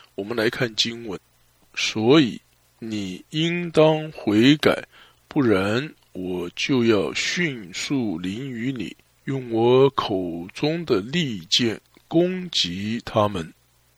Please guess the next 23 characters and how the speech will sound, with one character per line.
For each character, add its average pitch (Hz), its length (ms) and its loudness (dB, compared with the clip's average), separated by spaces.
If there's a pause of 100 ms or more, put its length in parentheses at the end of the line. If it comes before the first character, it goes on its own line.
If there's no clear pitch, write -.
(140)
并 165 240 -4
且 - 360 2 (140)
天 160 480 -2
主 - 260 -16 (260)
再 120 400 4
一 120 140 -8
次 - 240 2
的 87 300 -4
兴 156 500 2
起， - 260 2 (600)
击 151 300 2
打 - 240 4
了 82 280 -4 (140)
他 95 240 0
们， 85 180 -8 (440)
并 151 220 -6
且 - 260 0 (300)
他 139 220 6
要 120 320 6 (120)
将 143 500 2
他 143 300 6
们 120 440 -6 (720)
从 117 580 -6